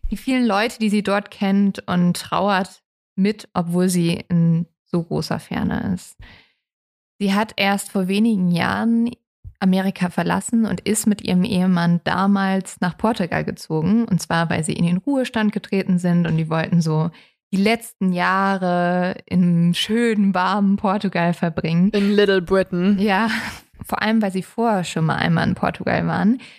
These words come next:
Speaker 1: Da haben sie Urlaub dort gemacht und haben sich in dieses Land total verliebt und waren dann überglücklich, als sie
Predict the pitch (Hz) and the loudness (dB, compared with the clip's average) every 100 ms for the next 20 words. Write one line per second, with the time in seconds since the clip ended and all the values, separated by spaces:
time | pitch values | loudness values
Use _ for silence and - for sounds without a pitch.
0 | _ - 185 185 196 196 208 247 247 220 | _ -4 0 0 0 -2 -2 -2 -2 -4
1 | 220 226 220 220 185 190 190 185 180 180 | 0 0 0 0 0 2 2 2 2 2
2 | 170 180 180 185 202 196 202 190 185 202 | 2 0 0 0 0 0 0 -2 0 2
3 | 269 - _ _ _ - 196 175 185 202 | 0 -4 _ _ _ -4 0 0 0 0
4 | 180 180 - _ 185 190 185 185 170 165 | 0 -4 -8 _ -2 0 0 -2 0 0
5 | 165 170 165 - 170 165 165 | 0 -2 -2 -2 0 2 -2